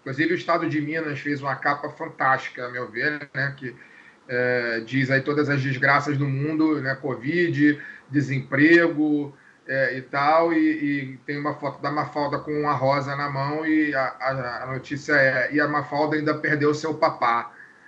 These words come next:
né? Então, é isso. Tem, hoje em dia tem o Armandinho também, né, que, é, eu acho ótimo e tal,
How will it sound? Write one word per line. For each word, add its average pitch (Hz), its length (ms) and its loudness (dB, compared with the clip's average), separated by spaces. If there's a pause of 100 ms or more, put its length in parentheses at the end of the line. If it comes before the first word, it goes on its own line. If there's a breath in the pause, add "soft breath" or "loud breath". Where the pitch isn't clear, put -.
(140 loud breath)
né? 135 140 -4
Então, 147 300 0 (1300 loud breath)
é 202 80 4
isso. 208 280 -2
Tem, 185 160 0
hoje 190 480 2
em 175 40 -2
dia 196 200 0
tem 196 160 -2
o 185 80 0
Armandinho 170 720 0
também, 143 480 2
né, 151 180 0
que, 131 440 -6
é, 110 360 -8
eu 123 100 -2
acho 127 300 -2
ótimo 139 720 4 (460 loud breath)
e 131 120 -20
tal, 151 340 0